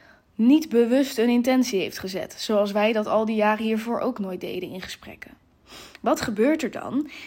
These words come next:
Diegene gaat een beetje zonder intentie dat gesprek in, heeft zich wel vaak, vaag voorgenomen,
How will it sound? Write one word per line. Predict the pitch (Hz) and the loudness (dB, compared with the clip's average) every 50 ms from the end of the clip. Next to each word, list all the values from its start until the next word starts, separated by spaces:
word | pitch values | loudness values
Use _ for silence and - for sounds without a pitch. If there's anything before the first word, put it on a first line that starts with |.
| - - _ - | -20 -20 _ -4
Diegene | 262 269 - - 294 302 311 302 285 | -4 -2 0 2 2 4 4 2 2
gaat | - 262 247 247 240 | 2 2 2 2 2
een | 214 226 | 0 0
beetje | 214 214 226 262 254 - - 240 226 220 220 220 220 - - - | 0 0 0 0 -2 -2 -2 -2 -2 -2 -4 -6 -10 -18 -20 -20
zonder | - - - 240 262 262 254 | -12 -6 -2 2 2 2 2
intentie | 262 214 214 208 240 233 233 233 - 226 | 2 0 -2 0 0 0 0 0 -2 -2
dat | 196 190 180 | -4 -4 -4
gesprek | - - - - - 226 226 220 | -6 -10 -8 -2 0 0 0 0
in, | 233 240 233 226 214 220 | 0 -2 -2 -2 -2 -4
heeft | - 202 226 254 - - | -4 -2 -2 -2 0 -2
zich | 233 208 220 | -2 -2 2
wel | 214 220 208 | 4 4 4
vaak, | 202 208 202 196 214 233 220 - - - - - _ | 4 2 -2 -2 -2 -2 -6 -10 -16 -18 -20 -20 _
vaag | - - 220 220 247 247 247 - | -4 0 2 2 2 2 0 -4
voorgenomen, | - 220 214 208 202 - 196 196 185 185 185 185 185 185 185 180 | -4 -2 -2 -2 -2 -4 -8 -8 -8 -8 -8 -8 -10 -10 -12 -14